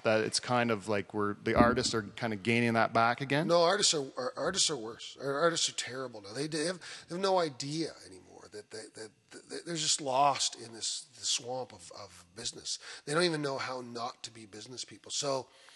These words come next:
Speaker 2: I can meet, I, I was t-, telling somebody today, I, I met someone, I wrote her a letter. I wrote a letter to this person about, uh, uh, sort of saying, you know, "There's this environmental thing going on in our community. You should be aware of this. You're sort of a,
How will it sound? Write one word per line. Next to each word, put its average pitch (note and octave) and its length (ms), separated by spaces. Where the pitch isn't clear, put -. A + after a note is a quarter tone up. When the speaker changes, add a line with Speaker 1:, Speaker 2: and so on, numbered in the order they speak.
Speaker 2:
I D3+ 120
can C3 180
meet, B2+ 240
I, B2+ 120
I B2+ 60
was - 260
t-, - 160
telling B2 180
somebody C3 240
today, C#3 240
I, A#2+ 280
I C3 40
met B2 240
someone, B2+ 320
I A#2+ 80
wrote B2 200
her A#2 120
a A#2 60
letter. A2+ 420
I C#3+ 80
wrote F#3+ 240
a - 20
letter B2+ 440
to B2+ 100
this A2 180
person A#2 540
about, A2 380
uh, A2+ 60
uh, - 80
sort D3+ 240
of C#3 60
saying, C3 300
you C#3 80
know, C3 120
"There's C#3 200
this D#3 180
environmental A#2+ 560
thing A2+ 240
going G#2+ 220
on G#2+ 120
in G#2+ 60
our G#2+ 140
community. G#2+ 580
You A#2 140
should A2 240
be G#2+ 120
aware G2 280
of G2+ 100
this. F#2+ 240
You're G#2 200
sort G2 320
of G2 100
a, G2 420